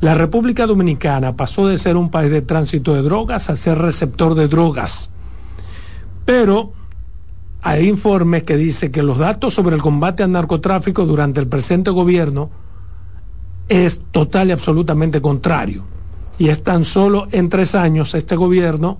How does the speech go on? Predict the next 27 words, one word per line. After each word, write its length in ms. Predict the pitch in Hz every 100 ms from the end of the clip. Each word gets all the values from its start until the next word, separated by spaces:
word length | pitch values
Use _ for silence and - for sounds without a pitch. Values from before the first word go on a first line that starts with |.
| - -
ha 380 | 147 147 147 -
capturado, 760 | 170 - 190 185 170 156 220 - - - -
ha 100 | 143
decomisado 600 | 156 185 185 180 165 165
más 220 | 175 160
droga 400 | 196 170 165 - - - - - -
que 100 | 170
en 60 |
los 120 | 165
tres 160 | - 214
periodos 720 | - 202 208 208 147 - -
juntos 440 | 190 226 - 160
de 100 | 147
Leonel 280 | 135 139 139
Fernández. 640 | 131 120 - - 98 - - - - - -
Según 360 | - 127 160
los 120 | 202 170
datos, 720 | 214 156 - 165 - - - - - - - -
estos 300 | 170 185 165
establecen 640 | 196 208 190 190 185 190
que 100 | 165
durante 340 | 151 147 143 143
el 80 | 131
primer 320 | 143 170 262
gobierno 460 | 269 226 214 202
del 120 | 180 185
expresidente, 880 | 185 196 196 160 170 151 131 202